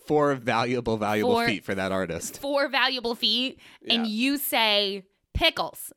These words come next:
Speaker 2: I want pick-, I want pickles. I want pickles. Hey, pickles. I want pickles." And the sandwich artist is just like, "Okay, bell peppers.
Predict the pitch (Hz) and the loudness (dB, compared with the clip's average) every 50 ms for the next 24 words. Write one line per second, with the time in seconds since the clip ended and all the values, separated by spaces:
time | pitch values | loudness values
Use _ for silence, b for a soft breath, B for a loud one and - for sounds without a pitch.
0 | _ 208 226 233 220 214 - - 302 294 - - - 180 214 226 220 208 - - | _ -4 -2 -2 -4 -4 -2 0 0 0 0 -2 -2 -2 0 0 -2 -2 -2 -2
1 | - 302 - 214 160 - - - - - - - 220 214 - - - - 294 277 | -2 -2 0 -2 -4 -4 -8 -12 -16 -14 -8 -4 -2 -2 -2 -2 -2 0 2 2
2 | 262 - 175 - - - - - - - 233 214 175 170 - - 285 - - 175 | 2 2 -2 -4 -4 -10 -14 -14 -4 0 2 2 2 2 0 0 0 0 0 -2
3 | 165 - 196 190 185 180 - - 262 262 - 180 - - - - B B B B | -2 -2 -2 -2 -2 -4 -4 -2 -2 -2 -2 -4 -6 -8 -12 -16 B B B B
4 | B - 220 220 - - - 277 294 302 294 247 254 202 196 185 180 - 196 165 | B -6 -4 -4 -4 0 0 2 2 2 2 0 2 2 2 0 0 -4 -8 -10
5 | 160 - 175 170 160 - - 175 160 147 120 - - _ _ _ _ _ _ _ | -6 -4 -4 -4 -4 -6 -8 -8 -8 -8 -10 -14 -20 _ _ _ _ _ _ _
6 | 180 170 170 170 170 170 170 175 - - 330 480 403 247 175 180 175 175 175 175 | -6 -4 -2 -2 -2 -2 -2 -4 -4 -4 -6 -6 -6 -8 -6 -6 -4 -4 -6 -4
7 | - 277 370 - - 294 240 - | -4 -4 -6 -6 -8 -12 -16 -18